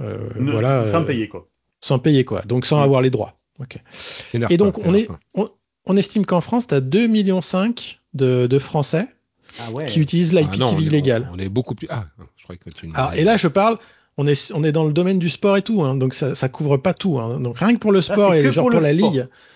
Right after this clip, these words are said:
Speaker 2: Ok,
Speaker 1: c'est,
Speaker 2: ouais.
Speaker 1: c'est, c'est, c'est deux millions et demi de Français. Et dans les, les interrogés, t'avais soixante pour cent qui disaient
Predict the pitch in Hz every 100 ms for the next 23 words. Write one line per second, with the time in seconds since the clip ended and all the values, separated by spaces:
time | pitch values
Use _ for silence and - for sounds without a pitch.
0 | - 147 127 113 139 143 131 143 - -
1 | 147 131 123 147 127 113 120 202 208 202
2 | 196 190 196 - 180 - 131 - - -
3 | - 165 190 208 _ 139 156 156 147 135
4 | 131 127 139 151 156 147 139 120 127 127
5 | 240 - 226 196 180 185 214 - 143 139
6 | 147 185